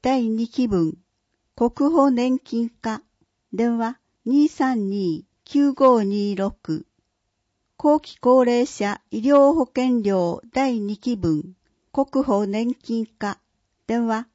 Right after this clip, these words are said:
二三二九五二八。介護保険料第三期分。四月二日以降に六十五歳になる方は、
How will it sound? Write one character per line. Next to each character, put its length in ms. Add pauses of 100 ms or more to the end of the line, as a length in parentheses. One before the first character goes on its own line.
(220)
二 200
三 440
二 340 (280)
九 280
五 320
二 300
八。 640 (800)
介 240
護 160
保 160
険 240
料 420
第 280
三 340
期 200
分。 360 (400)
四 220
月 360
二 260
日 180
以 120
降 300
に 320
六 300
十 220
五 160
歳 260
に 120
な 140
る 120
方 320
は、 200